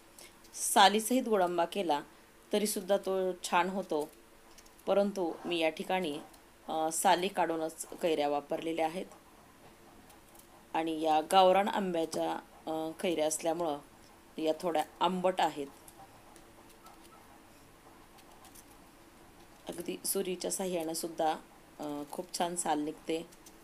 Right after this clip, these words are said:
आणि तुम्ही जर मा-, हे channel पहिल्यांदा पाहत असाल तर, अ, subscribe करा आणि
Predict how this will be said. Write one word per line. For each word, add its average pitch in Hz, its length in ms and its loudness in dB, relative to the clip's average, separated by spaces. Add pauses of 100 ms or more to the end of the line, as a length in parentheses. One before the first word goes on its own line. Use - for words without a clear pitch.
(500)
आणि 175 180 0
तुम्ही 196 280 -2
जर 233 180 2
मा-, 190 580 0
हे 190 100 -2
channel 165 340 2
पहिल्यांदा 180 440 0
पाहत 180 320 -2
असाल 156 320 0 (1500)
तर, 175 120 4
अ, 165 180 2 (560)
subscribe 202 580 0
करा 160 300 2 (1000)
आणि 170 300 -2